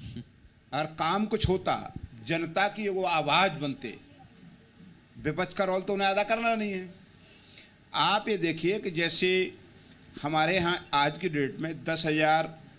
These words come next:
सात सौ, छः सौ, आठ सौ, नौ सौ और ग्यारह सौ मेगावा-, ग्यारह हजार मेगावाट तक की अभी मांग चल रही है, ऊपर नीचे थोड़ा सा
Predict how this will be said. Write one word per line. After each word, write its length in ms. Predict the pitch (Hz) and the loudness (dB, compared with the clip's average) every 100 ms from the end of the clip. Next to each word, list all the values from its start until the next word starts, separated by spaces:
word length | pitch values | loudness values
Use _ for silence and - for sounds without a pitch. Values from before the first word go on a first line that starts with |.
| - - | -20 -18
सात 400 | - - 151 147 | -8 0 2 2
सौ, 540 | - - 175 175 - - - - - - - - | -2 -2 0 -2 -4 -12 -20 -20 -20 -20 -18 -6
छः 220 | 143 139 | -2 0
सौ, 380 | 139 170 170 - - - - - - - - - - - | -2 -4 -6 -8 -16 -20 -20 -20 -20 -20 -20 -20 -20 -2
आठ 240 | 131 151 156 | 2 2 2
सौ, 440 | - 170 170 170 - | -2 -2 -2 -6 -6
नौ 280 | 131 143 156 | -2 0 0
सौ 380 | 156 160 165 - - - - - - - - - - - - - - - | -2 -6 -8 -12 -20 -20 -20 -20 -20 -20 -20 -20 -20 -20 -20 -20 -10 -4
और 220 | 196 175 | -4 -4
ग्यारह 340 | 147 156 170 190 | -2 0 2 0
सौ 220 | - 226 | -2 -6
मेगावा-, 600 | 196 151 139 143 147 151 | -4 -4 -4 -4 -4 -4
ग्यारह 280 | 135 147 190 | 0 0 0
हजार 260 | 160 156 | 0 0
मेगावाट 480 | 165 131 123 123 127 | 0 -4 -2 -2 -2
तक 200 | - - | -4 -12
की 140 | 92 98 - | -12 -14 -8
अभी 200 | 120 139 | -6 -4
मांग 300 | - 117 135 | -4 -6 -6
चल 200 | 139 - | -8 -10
रही 220 | - 98 - - | -10 -16 -20 -20
है, 60 | - - - - - - - - 165 | -20 -20 -20 -20 -20 -20 -20 -10 -6
ऊपर 160 | 170 | -4
नीचे 220 | 185 180 247 | -4 -6 -8
थोड़ा 260 | 226 208 | -6 -4
सा 280 | 185 240 - | -4 -8 -12